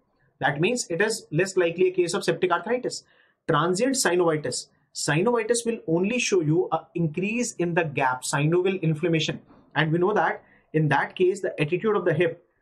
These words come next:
whenever there is synovitis, whether it is because of septic arthritis or Perthes or transient synovitis, it has to be abduction and external rotation so that the capsule is kept in maximum capacity, right? So here the space should have been increased,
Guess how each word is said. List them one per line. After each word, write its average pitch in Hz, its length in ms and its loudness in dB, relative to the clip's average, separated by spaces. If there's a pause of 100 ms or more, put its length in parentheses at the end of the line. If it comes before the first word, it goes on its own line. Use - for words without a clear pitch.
(120)
whenever 156 300 0
there 175 160 2
is 185 140 0
synovitis, 151 560 0
whether 143 180 2
it 160 60 -2
is 156 100 0
because 156 220 2
of 156 100 0
septic 156 320 -2
arthritis 143 680 -2
or 151 260 2
Perthes 151 540 -2
or 151 160 0
transient 156 360 0
synovitis, 135 540 -2 (260)
it 143 100 -6
has 147 180 0
to 185 80 0
be 202 180 2
abduction 151 440 0
and 170 100 2
external 156 320 2
rotation 143 320 -4 (340)
so 185 200 2
that 180 180 0
the 185 80 0
capsule 160 400 -2
is 190 100 0
kept 165 220 -2
in 190 120 -2
maximum 180 380 -2
capacity, 190 540 -4 (560)
right? 208 240 0 (180)
So 208 500 0 (440)
here 175 340 2
the 196 100 2
space 208 600 -2
should 185 200 2
have 156 120 2
been 180 100 2
increased, 165 460 0